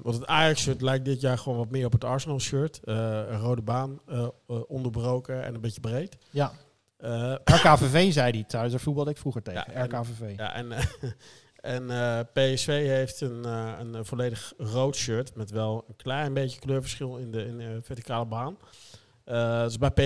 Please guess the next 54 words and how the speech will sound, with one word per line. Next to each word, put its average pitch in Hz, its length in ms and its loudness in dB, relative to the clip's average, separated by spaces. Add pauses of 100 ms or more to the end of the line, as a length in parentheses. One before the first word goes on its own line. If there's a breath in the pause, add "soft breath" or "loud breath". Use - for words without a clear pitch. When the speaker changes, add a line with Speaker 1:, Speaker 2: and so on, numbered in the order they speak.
Speaker 1:
S - 40 0
V - 40 -2
overigens 127 400 0
vaker 135 380 2
geweest. 110 280 -6
Die 123 100 -8
hebben 120 180 -6
eens 123 120 -6
in 123 60 -10
die 120 120 -8
tien 131 200 -8
jaar, 127 360 -4
eh, 127 100 -4
ik 113 120 -8
heb 117 120 -6
even - 140 -2
de - 80 -10
geschiedenis, 135 540 -6
eh, 123 320 -4 (480 soft breath)
teruggekeken, 127 600 -4
vallen 139 220 2
ze 123 120 -2
terug 139 260 -2
op - 120 -8
dat 120 120 -2
rode 123 280 2
shirt 127 360 -2
wat, 117 320 -4
eh, 117 200 0
Romario 123 520 0
zo 113 120 0
prachtig - 400 -6
stond. 113 380 -6
Ooit. 160 160 4
Speaker 2:
Oh, 190 300 4
ja. 151 240 2 (340 loud breath)
Speaker 1:
Dus 147 180 -2
dat, - 260 0
dat 143 240 2
is 226 200 4
wel 156 180 12
vaker. 147 420 8 (880)
Speaker 2:
Ik - 60 -18
vind 131 120 -2
zo'n 123 100 2
streepje 139 400 2
toch 143 160 -2
wel 143 100 2
leuker 143 360 -2
op 98 80 -8
een 104 120 -6
of 101 60 -6
andere 101 80 -6 (160)
manier. 101 120 -10